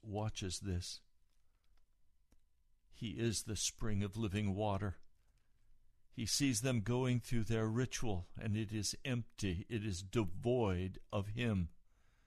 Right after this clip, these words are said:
He has come to his temple,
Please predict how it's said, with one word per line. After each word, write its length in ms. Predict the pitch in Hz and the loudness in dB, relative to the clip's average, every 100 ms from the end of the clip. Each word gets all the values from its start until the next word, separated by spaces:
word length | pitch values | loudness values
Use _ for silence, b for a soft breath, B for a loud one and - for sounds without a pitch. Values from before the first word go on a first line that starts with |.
| _ _ - _ _ _ - | _ _ -20 _ _ _ -14
He 160 | - 110 | -2 2
has 240 | 135 127 | 2 2
come 300 | - 156 139 | 0 2 2
to 140 | - | 2
his 200 | 143 120 | 2 2
temple, 600 | - - 165 - 113 92 | 0 0 0 2 0 0